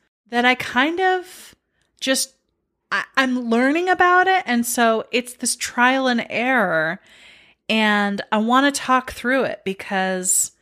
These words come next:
I'm hitting this edge of, I don't know what to do next. So first of all, I wanna highlight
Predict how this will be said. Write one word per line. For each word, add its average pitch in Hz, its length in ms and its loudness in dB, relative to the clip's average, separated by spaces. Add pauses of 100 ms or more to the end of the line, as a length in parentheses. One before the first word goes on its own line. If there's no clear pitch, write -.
(300)
I'm 240 160 2
hitting 285 380 0
this 233 180 0 (100)
edge 175 640 0 (220)
of, 185 340 -2 (220)
I 202 140 2
don't 214 220 -4
know 196 160 -4
what 185 180 -4
to 196 140 -6
do 185 200 -6
next. - 840 -2 (1000)
So 269 680 2 (520)
first 339 340 0
of 311 100 0
all, 262 280 4
I 226 100 0
wanna 220 240 0
highlight 208 680 -2